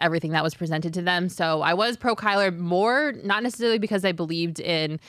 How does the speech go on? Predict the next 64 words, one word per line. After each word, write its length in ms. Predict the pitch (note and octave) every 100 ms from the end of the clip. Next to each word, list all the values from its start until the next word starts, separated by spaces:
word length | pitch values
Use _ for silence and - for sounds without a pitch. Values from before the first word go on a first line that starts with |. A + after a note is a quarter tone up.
| - -
him 220 | G3 F3+
as 120 | E3+
a 60 | E3
player 360 | - E3+ F#3
and 140 | F3 E3
the 60 |
talent 280 | D#3+ F3 F#3+
that 100 | A3+
he 80 | B3
had, 260 | B3 A#3+
but 100 | G3
more 300 | F#3 F3+ F#3
just 220 | F#3+ F#3+ -
because 500 | F#3+ G3+ F#3+ G#3 E3+
it 160 | F3
was, 160 | F3 E3+
like, 140 | D#3+
the 100 | D#3+
lesser 300 | D#3 D#3+ E3
of 80 | E3
two 160 | E3+ D#3
evils. 340 | D#3+ D#3+ D#3
And 140 | D#3+
I 80 | D#3+
thought 180 | E3 D3+
that 120 | D#3
that 140 | D3+ C#3+
was 140 | D#3
the 80 | D#3+
best 300 | D#3 D#3 -
route 280 | D#3+ D#3 - - -
for 120 | G#3
the 80 | G3+
Cardinals 380 | G3 F3 E3 E3
to 100 | F3
go 200 | E3 D#3+
to 120 | D#3+
make 160 | E3 D#3
sure 140 | D#3+
that 160 | D#3 D#3
they 120 | D#3
could 200 | E3 D#3+
compete 320 | D#3+ D#3+ E3
in 80 | D#3+
this 180 | D#3+ -
league 160 | D#3+
with 140 | E3 D#3
a 40 |
quarterback 540 | - D#3 D#3 D3+ D3+ -
who 320 | E3+ D#3+ D#3 - - - _ _ _ _ _ _ -
had 260 | F#3 G3
shown 400 | - G#3 G3 F#3+ - _ -
at 240 | G3+ A3
least 360 | G3+ A3+ A#3+ -
enough 380 | G3 F#3 F3+ -
promise 460 | - F3+ F#3 G3 -
to 120 | F#3+
not 320 | F3 E3+ D#3+
risk 300 | D#3+ E3 -
not 260 | F3+ D#3+ D#3
having 300 | D3+ D3+ D#3
on 120 | D#3
your 120 | D3+
roster, 640 | D3 D3+ D#3+ - G3+ G#3